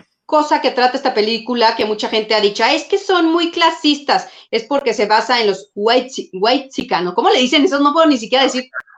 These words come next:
pues, a los blanquitos, esos que también les están haciendo, les hacen bullying, pero pues no, realmente, porque estamos viendo perfectamente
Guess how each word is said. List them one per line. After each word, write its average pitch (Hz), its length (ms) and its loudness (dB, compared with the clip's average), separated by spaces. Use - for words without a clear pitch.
pues, 302 200 0
a 359 140 2
los 339 200 0
blanquitos, 330 680 0
esos 311 200 -4
que - 120 -4
también 247 320 0
les 262 140 0
están 254 280 0
haciendo, 254 720 0
les 202 200 0
hacen 233 280 2
bullying, 240 400 0
pero 226 240 2
pues 220 200 2
no, 370 240 4
realmente, 311 380 2
porque 220 220 -2
estamos 254 360 0
viendo 262 240 -2
perfectamente 233 880 -2